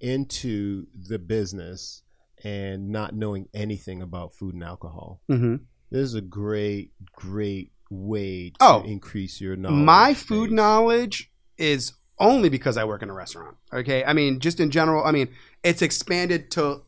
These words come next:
Speaker 2: levels that I never thought I would know.
Speaker 1: Yeah.
Speaker 2: But, and then I feel like I ha-, I sometimes forget that I have been it for, you know, been doing it, that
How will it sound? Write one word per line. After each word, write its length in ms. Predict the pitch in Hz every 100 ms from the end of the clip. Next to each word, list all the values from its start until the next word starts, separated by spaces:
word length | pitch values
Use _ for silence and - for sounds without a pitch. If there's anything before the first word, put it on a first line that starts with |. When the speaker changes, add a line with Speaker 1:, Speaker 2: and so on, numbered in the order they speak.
| -
Speaker 2:
levels 400 | 151 165 156 143
that 120 | 143
I 100 | 139
never 260 | 139 156 151
thought 220 | 160 143
I 60 |
would 140 | 131 135
know. 320 | 175 - - -
Speaker 1:
Yeah. 220 | 120 87 -
Speaker 2:
But, 420 | 180 170 143 -
and 160 | 170 160
then 80 | 156
I 100 | 151
feel 280 | - 190 185
like 280 | 160 - - _ - - - - _ _ - _ _ -
I 80 | 165
ha-, 140 | 196
I 100 | 175
sometimes 280 | 165 208 202
forget 240 | 175 156 190
that 100 | 165
I 60 |
have 200 | 151 131 139
been 180 | 196
it 140 | 190 135
for, 120 | 160
you 100 | 165
know, 140 | 156 139
been 220 | 139 143
doing 320 | 156 233 170
it, 200 | 139 135
that 320 | 143 139 131